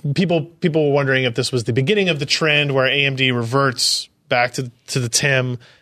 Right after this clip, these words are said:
as Intel did. Uh, A M D came out and said that that's not the case.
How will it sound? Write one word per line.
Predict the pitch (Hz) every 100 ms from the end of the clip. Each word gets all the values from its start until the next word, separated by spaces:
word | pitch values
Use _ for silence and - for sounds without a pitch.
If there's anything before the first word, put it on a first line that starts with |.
| _ _
as | 120 110 107 104
Intel | - 156 147 135
did. | 127 127 120 117 110 _ _ _ _ -
Uh, | 107 104 -
A | 113
M | 113
D | 110
came | 120
out | 110
and | -
said | - 110 104 104 - _ _
that | 107
that's | 104 110
not | 107
the | -
case. | - 110 - -